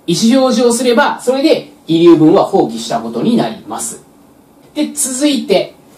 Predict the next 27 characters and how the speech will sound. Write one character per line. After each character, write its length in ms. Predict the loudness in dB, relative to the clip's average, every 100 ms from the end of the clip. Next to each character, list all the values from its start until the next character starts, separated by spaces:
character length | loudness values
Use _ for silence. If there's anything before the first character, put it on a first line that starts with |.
| -20 -18
相 360 | -4 4 4 6
続 260 | 2 0
放 260 | 2 2 2
棄 100 | -4
に 120 | -6
つ 120 | -6 -6
い 100 | -2
て 80 |
い 140 | -2 -2
き 80 | -14
ま 100 | -14
す。 220 | -16 -18 _ _ _
相 300 | -2 2 2
続 200 | 2 -2
放 300 | 0 2 2
棄 120 | -2
に 120 | -4
つ 140 | -2 -2
い 120 | 0
て 80 | 2
は、 320 | 2 0 -10 _ -12
相 400 | 0 4 6 4
続 320 | 0 -6 -10
開 320 | 0 2 2
始 180 | -2 0
前 260 | 2 2
は 300 | 2 2 0